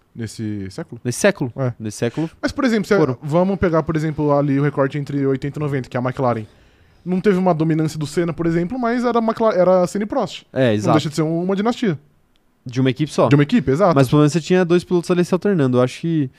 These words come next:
Speaker 2: isso é o que a galera mais considera, né?
Speaker 1: Mas, é, pode ser, mas não muda tanto, né?
Speaker 2: Não muda, não muda.
Speaker 1: Por exemplo, o fato do Nico Rosberg ter ganhado em dois mil e dezesseis não muda que, porra, a gente, a gente ligava a T V sabendo que a Mercedes ia vencer.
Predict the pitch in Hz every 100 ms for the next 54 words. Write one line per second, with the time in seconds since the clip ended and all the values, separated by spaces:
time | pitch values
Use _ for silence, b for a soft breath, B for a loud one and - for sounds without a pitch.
0 | b b b b _ - 139 170 170 165
1 | 156 156 147 147 - 165 - 139 127 113
2 | 104 104 _ _ _ _ _ _ _ b
3 | b - 277 269 233 254 247 226 233 240
4 | 226 160 107 90 185 - - 220 233 -
5 | 214 180 143 220 349 403 330 226 165 160
6 | - _ _ _ _ _ _ _ _ -
7 | 127 123 104 101 - 107 98 269 233 208
8 | 170 190 185 170 185 180 170 180 143 151
9 | 156 160 147 151 139 139 147 139 135 123
10 | 113 b b b b 139 147 151 151 147
11 | 160 180 202 214 247 247 254 233 _ 294
12 | 208 131 156 147 165 160 170 147 160 160
13 | 156 156 165 147 185 b b b b -
14 | 185 196 220 208 214 196 269 285 262